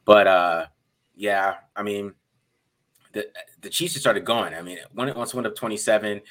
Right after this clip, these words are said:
I mean, they didn't get the ball back. It was already twenty seventeen when they got the ball back. And then they had that stall, and then it was twenty,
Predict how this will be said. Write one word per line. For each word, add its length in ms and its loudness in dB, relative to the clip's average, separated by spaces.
I 20 -18
mean, 200 -10
they 100 -2
didn't 120 -4
get 60 -8
the 60 -10
ball 200 0
back. 220 -4
It 40 -10
was 100 -10
already 160 -8
twenty 220 -12
seventeen 500 -10
when 140 -20
they 60 -18
got 120 -10
the 100 -20
ball 140 -12
back. 220 -18
And 100 -20
then 100 -12
they 100 -12
had 120 -2
that 140 -8
stall, 340 0
and 100 -6
then 100 -16
it 60 -18
was 120 -14
twenty, 300 -10